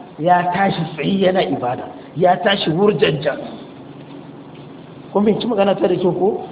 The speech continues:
Domin ya ga, saboda wannan watan shi kaɗai ne a shekara. To haka Juma'a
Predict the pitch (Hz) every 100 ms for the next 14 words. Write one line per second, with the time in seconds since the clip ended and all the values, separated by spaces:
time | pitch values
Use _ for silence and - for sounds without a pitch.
0 | - - 151 160 180 220 214 165 202 226
1 | - - - 220 208 175 165 196 214 226
2 | 226 226 - 202 - 190 190 160 127 131
3 | 139 123 - - - - - - - -
4 | - - - - - - - 175 190 185
5 | 127 170 170